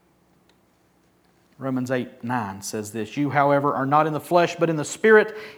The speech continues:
if in fact the Spirit of God dwells in you. Anyone who does not have the Spirit of Christ does not belong to him," which infers that if you are belonging to God, you do have the Spirit of Christ.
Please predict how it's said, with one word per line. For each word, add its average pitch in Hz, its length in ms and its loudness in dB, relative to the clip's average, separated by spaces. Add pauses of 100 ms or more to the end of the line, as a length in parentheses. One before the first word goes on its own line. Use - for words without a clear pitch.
if 202 180 6
in 226 120 6
fact 214 280 10
the 190 60 6
Spirit 208 340 8
of 202 120 2
God 196 240 12
dwells 196 280 8
in 190 220 4
you. 135 280 0 (380)
Anyone 226 420 8
who 196 140 4
does 220 260 10
not 226 200 10
have 220 220 8
the 208 80 4
Spirit 220 360 6
of 202 100 4
Christ 233 460 10 (260)
does 202 220 10
not 214 220 10
belong 208 340 10
to 180 60 4
him," 147 300 2 (920)
which - 180 2
infers 185 720 8 (680)
that 165 120 6
if 175 220 4
you 185 480 2 (260)
are 180 540 12 (440)
belonging 151 560 4
to 151 120 -2
God, 147 400 6
you 202 100 0
do 175 400 6
have 147 180 4
the 151 80 0
Spirit 143 340 -2
of 123 100 -12
Christ. - 360 -2